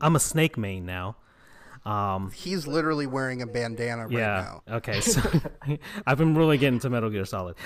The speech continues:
Speaker 1: Uh, so, um, uh, I found out that I could place my C four onto Kirby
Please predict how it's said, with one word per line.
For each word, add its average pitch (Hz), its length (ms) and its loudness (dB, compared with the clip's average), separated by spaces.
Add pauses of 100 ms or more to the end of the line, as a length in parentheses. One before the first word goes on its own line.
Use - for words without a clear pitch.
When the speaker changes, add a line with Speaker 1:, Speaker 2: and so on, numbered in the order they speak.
(140)
Speaker 1:
Uh, 151 240 8
so, 160 640 6
um, 127 400 4 (680)
uh, 131 280 2
I 135 140 0
found 196 320 6
out 190 240 8
that 156 300 4
I 151 80 4
could - 200 -4
place 185 400 4
my 170 120 4
C 175 340 -2
four 175 580 2
onto 143 1000 4
Kirby 113 800 2